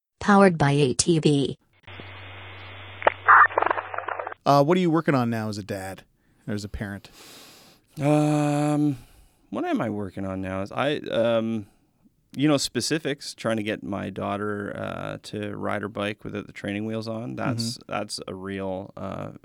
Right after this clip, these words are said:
Speaker 3: fantastic, uh, challenge at the moment.
Speaker 2: Yeah.
Speaker 3: Uh, she's, they get that fear in them.
Speaker 2: Yeah.
Speaker 3: Right? Where they think, "Oh my God, I'm not gonna be able to do it."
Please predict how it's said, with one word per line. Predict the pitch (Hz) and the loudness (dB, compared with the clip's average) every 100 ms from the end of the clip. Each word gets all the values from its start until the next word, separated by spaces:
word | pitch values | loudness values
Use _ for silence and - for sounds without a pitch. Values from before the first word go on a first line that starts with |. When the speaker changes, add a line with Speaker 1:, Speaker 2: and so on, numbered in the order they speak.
| - - | -16 -8
Speaker 3:
fantastic, | 98 95 95 92 98 92 - - | -6 -4 -6 -6 -10 -12 -14 -16
uh, | - | -14
challenge | - 98 98 104 | -10 -8 -8 -10
at | - | -14
the | - | -12
moment. | 92 101 - _ | -10 -10 -14 _
Speaker 2:
Yeah. | 107 95 - - - _ - | -10 -10 -12 -20 -20 _ -8
Speaker 3:
Uh, | 95 90 87 | -6 -6 -8
she's, | 87 - 107 104 98 92 - - - _ _ _ _ _ _ _ - _ _ _ _ _ _ _ - | -8 -4 -2 0 0 -2 -6 -8 -14 _ _ _ _ _ _ _ -20 _ _ _ _ _ _ _ -14
they | 110 117 147 | -6 0 4
get | 185 | 4
that | 180 147 | 2 -4
fear | - 135 120 | -2 0 2
in | 107 | -2
them. | - - _ | -4 -12 _
Speaker 2:
Yeah. | 127 107 - | -4 -4 -6
Speaker 3:
Right? | - 101 107 98 - _ | -6 -4 -4 -6 -18 _
Where | 110 104 104 | -6 -2 -2
they | 98 | -2
think, | 92 98 - | -4 -4 -4
"Oh | 104 | -6
my | 98 | -6
God, | 90 87 | -6 -6
I'm | 92 | -6
not | 92 | -8
gonna | 90 | -10
be | 92 | -10
able | 87 | -10
to | 80 | -14
do | - 90 | -14 -14
it." | 82 | -14